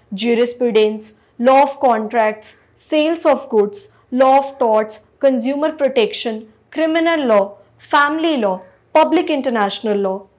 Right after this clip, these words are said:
intellectual property law, cyber law, environment law,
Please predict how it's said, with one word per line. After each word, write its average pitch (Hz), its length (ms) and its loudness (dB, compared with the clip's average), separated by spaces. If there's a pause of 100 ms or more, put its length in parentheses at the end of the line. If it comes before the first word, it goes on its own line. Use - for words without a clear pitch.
intellectual 277 720 0
property 285 520 0
law, 190 260 0 (200)
cyber 269 580 2
law, 285 240 -2 (300)
environment 277 600 -2
law, 226 380 2